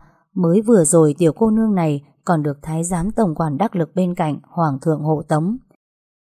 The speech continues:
Những quản ngục tử đó suy đoán chắc hẳn nàng có một vị trí không nhỏ trong lòng ngài ấy,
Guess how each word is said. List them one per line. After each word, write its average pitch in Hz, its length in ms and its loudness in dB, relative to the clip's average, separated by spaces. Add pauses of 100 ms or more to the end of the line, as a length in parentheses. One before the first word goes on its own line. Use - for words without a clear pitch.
(240)
Những 202 300 -2
quản 170 260 2
ngục 151 220 0
tử 165 180 4
đó 156 340 -2 (220)
suy 185 240 2
đoán 170 320 -2 (280)
chắc - 180 -6
hẳn 156 220 -2
nàng 151 200 -2
có 147 100 -2
một 190 200 0
vị 160 180 -6
trí 160 200 -2
không 175 240 -2
nhỏ 165 240 -2
trong 220 200 -4
lòng 156 240 -2
ngài 147 200 -4
ấy, 175 360 -2